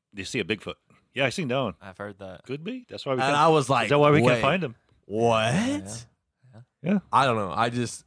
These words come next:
Speaker 3: I thought that that was some of the craziest stuff ever because
Speaker 2: Well,
Speaker 3: I
Speaker 2: I
Speaker 3: don't know.
Speaker 2: saw, uh, this isn't a conspiracy. It, it,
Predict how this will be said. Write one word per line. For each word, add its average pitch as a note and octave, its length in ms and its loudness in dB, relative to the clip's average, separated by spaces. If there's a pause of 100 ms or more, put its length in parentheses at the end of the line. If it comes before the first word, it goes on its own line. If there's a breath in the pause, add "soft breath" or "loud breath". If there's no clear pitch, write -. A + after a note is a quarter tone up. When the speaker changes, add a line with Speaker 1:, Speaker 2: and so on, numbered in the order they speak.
(120)
Speaker 3:
I D#3 300 4
thought A#2 480 -2
that G2+ 140 -10
that A2+ 240 2
was G2+ 340 -8
some - 180 -8
of G2 60 -6
the F2 80 -6
craziest F#2+ 580 -8
stuff F2 280 -8
ever C#2+ 340 -10
because D#2+ 640 -10 (1200)
Speaker 2:
Well, G#2+ 120 -4
Speaker 3:
I G#2 40 2
Speaker 2:
I - 40 4
Speaker 3:
don't - 100 4
know. - 60 -4
Speaker 2:
saw, B2 300 -2
uh, F#2 360 -6 (580)
this C3 160 -8
isn't A#2 180 -4
a G2 40 -18
conspiracy. B2 540 -2
It, G2+ 240 -8
it, A2 100 -12